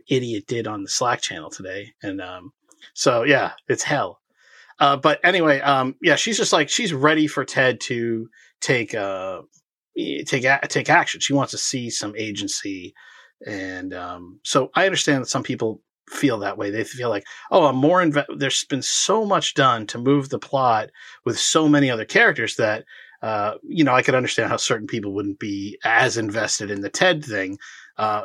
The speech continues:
and they say, like, "Is he even a coach? Like, seriously, what are his qualifications? It should be Beard. It should be Roy, whatever." And we've mentioned things like this in season two, but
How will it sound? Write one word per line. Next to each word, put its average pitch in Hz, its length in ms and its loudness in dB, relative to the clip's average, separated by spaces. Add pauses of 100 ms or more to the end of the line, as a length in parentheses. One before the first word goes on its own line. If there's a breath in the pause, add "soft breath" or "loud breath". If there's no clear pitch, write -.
and 120 160 0
they 117 80 0
say, 117 180 0
like, 110 160 -2 (100)
"Is 151 140 0
he 170 100 0
even 156 200 4
a 143 60 2
coach? 165 360 2
Like, 143 140 2
seriously, 107 400 -2
what 135 160 2
are 135 60 2
his 131 120 -4
qualifications? 113 720 -2
It 110 60 -8
should 123 180 -2
be 120 100 -2
Beard. 104 540 -4 (280 loud breath)
It 131 120 2
should 135 160 -2
be 120 100 -4
Roy, 107 340 -4
whatever." 202 260 4
And 156 180 4
we've 247 160 -2
mentioned 220 320 0
things 185 160 0
like 170 140 2
this 170 180 2
in 120 80 -6
season 127 280 0
two, 107 360 0 (1200)
but 202 240 2